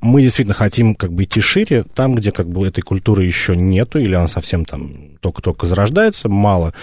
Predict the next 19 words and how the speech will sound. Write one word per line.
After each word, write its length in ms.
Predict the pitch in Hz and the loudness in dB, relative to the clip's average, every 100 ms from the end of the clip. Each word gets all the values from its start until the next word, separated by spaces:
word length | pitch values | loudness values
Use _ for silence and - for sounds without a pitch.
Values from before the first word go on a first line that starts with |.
| - - - | -20 -18 -8
таких 300 | 85 92 143 | -4 -2 2
мест. 280 | 190 - - - - - _ - _ _ 120 | 2 0 -8 -20 -20 -20 _ -20 _ _ 2
А, 220 | 127 123 | 4 6
и 60 | 127 | 6
это 140 | 151 | 4
наша 200 | 113 104 | 2 2
действительно 380 | 104 127 110 87 | 2 0 0 0
там 160 | 92 | 0
главная, 420 | 87 104 104 92 87 | 2 2 4 4 2
одна 160 | 92 | 2
из 60 | 95 | 2
главных 320 | 92 87 - | 2 2 0
целей. 320 | - 78 73 | -2 -2 -2
Вот. 380 | - 104 107 - | 0 2 2 2
Но 420 | 113 120 139 139 131 | 2 4 6 6 6
я 120 | 139 | 4
хочу 240 | 143 131 | 2 -2
сказать, 200 | - 143 | 0 0
что 640 | - - 127 123 123 117 | -2 0 2 4 6 4